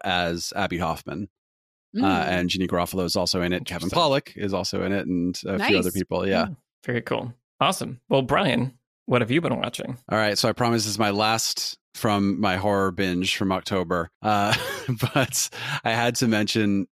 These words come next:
Speaker 1: Train to Busan,
Speaker 2: Oh.
Speaker 1: uh, which I'd, yeah, I'd heard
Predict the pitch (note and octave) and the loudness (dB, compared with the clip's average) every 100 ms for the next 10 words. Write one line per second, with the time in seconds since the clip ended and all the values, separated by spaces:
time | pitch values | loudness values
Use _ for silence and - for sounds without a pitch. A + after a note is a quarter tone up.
0 | - - G#2+ G#2+ A2 F#2+ G2+ - F2+ F2 | -4 2 4 4 2 2 2 2 0 0
1 | F2+ F#3+ G3+ C4 E4+ C4+ A3 - F#3+ F#3+ | -4 -4 -2 0 0 2 2 4 2 2
2 | - - A2+ G2 F#2+ E2+ _ _ - G2 | 2 2 2 2 0 -2 _ _ -12 -2
3 | A2+ G#2 F#2 F#2+ A2+ A#2 A#2 | 2 2 2 2 4 4 4